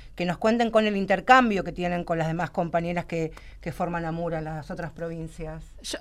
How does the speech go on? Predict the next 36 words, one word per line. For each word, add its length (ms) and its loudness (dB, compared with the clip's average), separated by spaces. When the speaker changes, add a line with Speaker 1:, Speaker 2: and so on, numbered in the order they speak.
Speaker 2:
yo 220 2
creo 200 6
que 120 6
hay 220 6
un, 220 -2
más 220 -2
allá 200 2
del 540 0
el 200 -2
muro, 480 4
digamos, 340 0
hay 160 0
una 280 0
realidad 460 0
que 80 0
me 80 0
parece 280 -6
que, 320 -8
va, 120 -4
yo 220 -6
por 100 -4
lo 80 -4
menos 200 -2
la 120 -4
veo, 400 -4
en 100 0
el 60 0
cual 200 6
hay 100 6
una 160 2
crisis 220 -2
económica, 440 2
por 120 -4
lo 60 -4
tanto 200 -2
nosotras 540 0